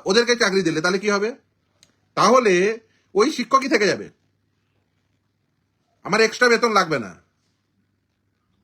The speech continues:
অতএব এক্সট্রা ভ্যাকেন্সি দেওয়ার দরকার নেই,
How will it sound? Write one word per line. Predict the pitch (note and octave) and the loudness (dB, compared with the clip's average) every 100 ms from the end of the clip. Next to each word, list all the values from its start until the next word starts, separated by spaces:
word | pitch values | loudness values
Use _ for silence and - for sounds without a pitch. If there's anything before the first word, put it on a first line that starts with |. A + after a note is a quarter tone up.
| - | -6
অতএব | D#3+ C#4+ A3+ D#3 - _ _ _ _ - | -2 2 2 0 -8 _ _ _ _ -8
এক্সট্রা | F#3 - A3+ | -8 -4 -4
ভ্যাকেন্সি | F#3+ A3+ A3 | -4 -4 -4
দেওয়ার | G#3+ A3 | -2 0
দরকার | G#3 G#3 F3+ | 0 -2 -4
নেই, | A#2+ F#2+ | -8 -14